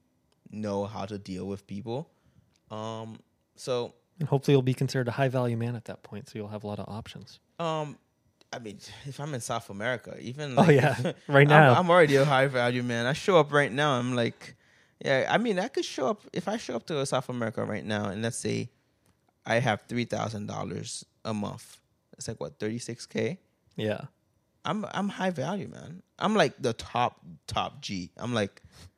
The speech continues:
Speaker 1: I'm, like, there. I'm already, like, top five percent. Not
Speaker 2: That's
Speaker 1: even top five percent. I'm probably, like, yeah, probably top five percent.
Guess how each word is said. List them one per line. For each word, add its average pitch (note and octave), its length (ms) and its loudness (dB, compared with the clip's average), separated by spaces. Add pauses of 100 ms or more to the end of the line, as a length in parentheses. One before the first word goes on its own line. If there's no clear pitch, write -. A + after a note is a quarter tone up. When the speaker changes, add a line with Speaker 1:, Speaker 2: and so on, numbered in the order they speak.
(760)
Speaker 1:
I'm, F#3+ 140 4
like, C3+ 200 2 (160)
there. G2+ 420 2 (320)
I'm E3+ 160 2
already, D3 280 4
like, A#2 300 -4 (640)
top A#2 200 0
five - 260 -8
percent. - 340 -12 (280)
Not - 80 4
Speaker 2:
That's C4+ 120 0
Speaker 1:
even A#3+ 180 -2
top D3 220 -2
five B2 200 0
percent. A2+ 220 -10 (220)
I'm B3 80 -8
probably, E4 220 -6
like, A#3 160 0
yeah, D#3+ 180 -2
probably E3+ 260 -4
top C3+ 200 -6
five - 180 -10
percent. - 280 -16